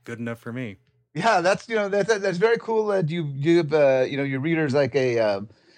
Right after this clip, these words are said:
Speaker 2: they, they get to be part of this abstract painting, you know?
Speaker 1: Yeah.
Speaker 2: You, you, you, you lay out the groundwork, and it's like, you know, it's, hey, it's whatever you want it to be.
Speaker 1: Yeah.
Speaker 2: You
Speaker 1: Yeah,
Speaker 2: know?
Speaker 1: I mean, it's really, I mean, it's, I, I, it's literally, well, not literally, but, you know, figuratively, we'll go with that.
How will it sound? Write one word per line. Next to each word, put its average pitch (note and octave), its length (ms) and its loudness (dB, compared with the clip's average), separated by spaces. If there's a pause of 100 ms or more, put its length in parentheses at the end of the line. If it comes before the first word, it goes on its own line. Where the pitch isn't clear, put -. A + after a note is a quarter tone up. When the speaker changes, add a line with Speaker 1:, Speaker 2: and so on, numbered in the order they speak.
(480)
Speaker 2:
they, D#3 160 4
they D#3 220 0
get D#3 140 0
to D#3 60 -6
be D3+ 80 0
part D#3 220 2
of C#3 60 2
this B2+ 140 -2
abstract C#3+ 500 -2
painting, B2 460 -2
you A2+ 60 -4
know? A#2+ 120 -2
Speaker 1:
Yeah. B2+ 160 0
Speaker 2:
You, C#3 220 -8 (100)
you, D3 160 -6
you, D3+ 320 -2
you D3+ 180 -2
lay D#3+ 140 4
out D3+ 200 4
the C3+ 60 -6
groundwork, C#3+ 760 2
and C3+ 100 -2
it's A#2 140 -4
like, A#2 240 0
you B2 60 -4
know, A#2+ 220 -2
it's, B2 260 -8
hey, D#3 300 2
it's A#2+ 240 -2
whatever F3+ 280 0
you E3 140 2
want D3+ 240 2
it - 20 -10
to G2+ 60 -8
be. G2 260 -8
Speaker 1:
Yeah. B2 380 -6 (340)
Speaker 2:
You D3 120 2
Speaker 1:
Yeah, D3+ 100 8
Speaker 2:
know? E3 60 4
Speaker 1:
I D3+ 80 -4
mean, D3 120 0
it's C#3 280 -6
really, D3+ 500 -4
I B2 60 -8
mean, C3+ 120 -2
it's, C3+ 360 -6
I, A2+ 140 -12
I, A#2 140 -10
it's C3+ 220 -10
literally, D3 600 -4
well, A#2 140 -4
not A#2 200 -4
literally, A2+ 360 -6
but, A2 200 -8
you D3+ 100 -10
know, A2 160 -12 (200)
figuratively, A2+ 600 -6
we'll A2+ 120 -6
go A2+ 160 -6
with G2 140 -10
that. A#2+ 260 -4